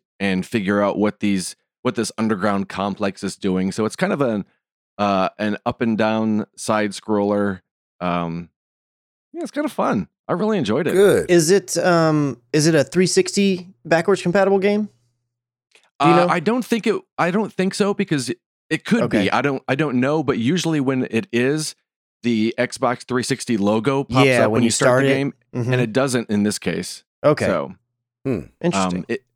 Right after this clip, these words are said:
Speaker 1: yeah, yeah. But, uh, it was a lot of fun. So if you got Game Pass,
Speaker 3: Yeah, I'll
Speaker 1: highly
Speaker 3: download
Speaker 1: recommend
Speaker 3: it.
Speaker 1: Shadow Complex. Thank you, Josh Stapleton, for that heads up. It was a lot of fun.
Speaker 2: Street team.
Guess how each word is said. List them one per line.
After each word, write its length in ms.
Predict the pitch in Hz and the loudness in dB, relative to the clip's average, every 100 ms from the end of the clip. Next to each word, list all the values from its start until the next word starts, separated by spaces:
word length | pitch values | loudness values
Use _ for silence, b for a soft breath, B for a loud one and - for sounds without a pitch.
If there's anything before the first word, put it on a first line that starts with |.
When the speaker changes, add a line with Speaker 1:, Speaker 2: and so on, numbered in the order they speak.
| _ | _
Speaker 1:
yeah, 300 | 139 160 87 85 | -2 0 -2 -2
yeah. 280 | 113 95 87 _ | -2 -2 -4 _
But, 160 | 113 101 | -2 0
uh, 140 | 101 92 | 0 0
it 100 | 160 | 0
was 120 | 190 | 0
a 60 | 131 | 0
lot 160 | 147 | 0
of 80 | 139 | 0
fun. 240 | 156 139 | -2 -2
So 80 | 107 | -2
if 80 | 98 | -2
you 80 | 143 | 0
got 180 | 147 107 | 0 0
Game 240 | 117 131 | -2 -2
Pass, 320 | 107 95 - _ _ _ _ - | -2 -2 -6 _ _ _ _ -4
Speaker 3:
Yeah, 140 | 135 | 2
I'll 40 | 143 | 4
Speaker 1:
highly 120 | 156 | 4
Speaker 3:
download 100 | 127 | 4
Speaker 1:
recommend 280 | 117 104 113 | 4 2 2
Speaker 3:
it. 80 | 110 | 0
Speaker 1:
Shadow 280 | 123 113 107 | 0 0 0
Complex. 540 | 107 110 104 98 - | -2 -2 0 -2 -2
Thank 180 | 113 107 | -6 -4
you, 40 | 95 | -2
Josh 240 | 104 107 | 0 0
Stapleton, 420 | - 110 113 92 | -2 -2 -2 -4
for 80 | 90 | -2
that 160 | 101 95 | -2 0
heads 200 | 98 85 | -2 0
up. 220 | 98 - | -2 -2
It 40 | 92 | -6
was 100 | 113 | -2
a 40 | |
lot 140 | 113 - | -2 -4
of 60 | |
fun. 300 | - 101 90 _ | -4 -4 -4 _
Speaker 2:
Street 240 | - 202 - | 0 2 4
team. 300 | 254 311 | 4 4